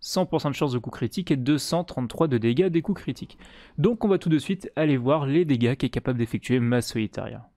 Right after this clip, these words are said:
Donc dans le calculateur de dégâts, on met Solitaria, on ne met pas d'artefact car on joue celui de Ftene.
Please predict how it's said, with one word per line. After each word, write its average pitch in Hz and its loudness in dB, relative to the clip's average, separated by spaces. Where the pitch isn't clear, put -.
Donc 220 4
dans 185 4
le 175 4
calculateur 170 2
de 190 4
dégâts, 127 2
on 120 -2
met 120 2
Solitaria, 156 2
on 151 -4
ne 131 0
met 123 2
pas 147 2
d'artefact 147 2
car 127 2
on 123 2
joue 117 2
celui 123 0
de 120 -4
Ftene. 143 0